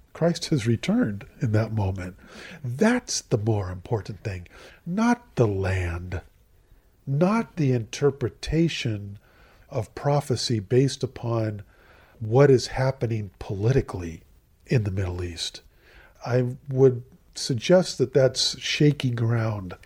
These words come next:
We need to put our trust in what God has said. He loves us. He wants to live in us. He wants to live through us.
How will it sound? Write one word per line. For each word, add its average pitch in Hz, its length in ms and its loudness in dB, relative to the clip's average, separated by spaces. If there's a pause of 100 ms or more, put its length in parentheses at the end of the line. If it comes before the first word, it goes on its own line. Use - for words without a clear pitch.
(680)
We 127 140 0
need 190 140 0
to 160 80 2
put 151 200 4
our 135 160 6
trust 131 540 2
in 107 120 -2
what 110 300 2 (400)
God 113 220 4
has 104 140 0
said. 82 420 -4 (640)
He 101 140 -12
loves 110 400 -2
us. - 340 -2 (920)
He - 100 -4
wants 104 280 -4
to 101 120 -6
live 107 260 0
in 156 80 4
us. - 440 -2 (360)
He 120 140 -2
wants 117 300 0
to 117 80 -2
live 110 280 0
through 175 420 6
us. - 440 0